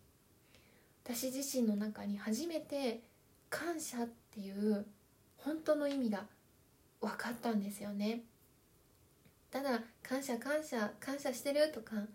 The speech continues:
「ありがとう」とかじゃなくて、あ、これが本当の意味の感謝って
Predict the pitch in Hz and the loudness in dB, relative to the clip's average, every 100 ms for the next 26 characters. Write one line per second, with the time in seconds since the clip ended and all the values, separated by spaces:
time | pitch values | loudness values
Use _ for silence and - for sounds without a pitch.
0 | - - 254 277 294 269 269 269 - - | -16 -6 0 0 2 0 0 -2 -2 -4
1 | 262 285 226 214 226 - - 214 214 - | 0 0 0 0 0 -4 -2 0 0 -4
2 | - 226 - - - - - - - 339 | -8 -8 -10 -20 -20 -20 -20 -14 -4 0
3 | 349 349 330 262 - - - - - - | 2 2 0 -2 -4 -20 -20 -20 -20 -20
4 | - - - - 208 226 285 294 285 285 | -20 -20 -20 -14 -8 -2 0 4 4 4
5 | 285 285 226 220 233 226 214 202 - 202 | 2 2 2 2 2 2 0 -4 -4 0
6 | 208 | 0